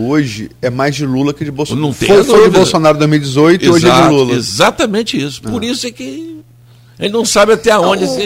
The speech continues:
Speaker 1: eu
Speaker 2: esse
Speaker 1: só pra
Speaker 2: envergonhado vai.
Speaker 1: É, as pesquisas, assim, deixam muito claro os perfis. É, é que você fala assim, "Ah, eu não vejo essa vantagem de Lula." Eu falo só,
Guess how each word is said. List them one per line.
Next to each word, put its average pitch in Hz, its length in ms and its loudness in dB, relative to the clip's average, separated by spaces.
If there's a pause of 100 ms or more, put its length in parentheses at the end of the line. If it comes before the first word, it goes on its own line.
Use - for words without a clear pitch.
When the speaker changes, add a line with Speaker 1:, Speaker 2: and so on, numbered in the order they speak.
Speaker 1:
eu 214 80 2
Speaker 2:
esse 226 80 -2
Speaker 1:
só 214 80 0
pra 208 80 2
Speaker 2:
envergonhado 196 500 2
vai. 170 340 0
Speaker 1:
É, - 440 2
as - 100 -4
pesquisas, 202 400 -2
assim, 156 140 -4
deixam 180 220 -2
muito 185 160 -6
claro 156 220 4
os 151 100 -6
perfis. 123 520 -4
É, 127 140 -4 (120)
é 127 40 -10
que 175 100 -6
você 190 160 -4
fala 175 240 0
assim, - 140 -2
"Ah, 196 260 0 (720)
eu 185 120 -2
não 208 100 2
vejo 190 200 4
essa 180 140 -4
vantagem 160 300 0
de 139 100 -10
Lula." 110 200 -4
Eu 110 80 -8
falo 165 180 -8
só, - 260 -2